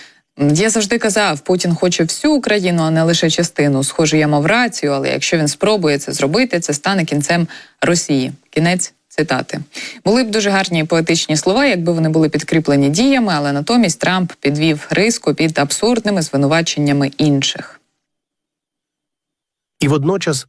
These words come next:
Speaker 2: Зеленський не допомагає своїй країні тим, як він говорить. Все, що він каже, тільки ускладнює ситуацію.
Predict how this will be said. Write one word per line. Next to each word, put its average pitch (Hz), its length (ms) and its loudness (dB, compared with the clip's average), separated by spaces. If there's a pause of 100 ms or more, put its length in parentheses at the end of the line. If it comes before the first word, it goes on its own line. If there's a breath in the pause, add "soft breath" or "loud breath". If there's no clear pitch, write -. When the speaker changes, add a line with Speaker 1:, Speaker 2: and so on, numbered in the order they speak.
Speaker 2:
Зеленський 156 520 0
не 139 100 2
допомагає 135 640 2
своїй 123 300 0
країні 120 460 2
тим, 143 320 -2
як 113 220 -2
він 110 100 0
говорить. 107 580 -2 (540)
Все, 147 220 -2
що 131 160 -2
він 110 160 0
каже, 117 480 0 (180)
тільки 160 300 0
ускладнює 131 520 0
ситуацію. 110 800 -2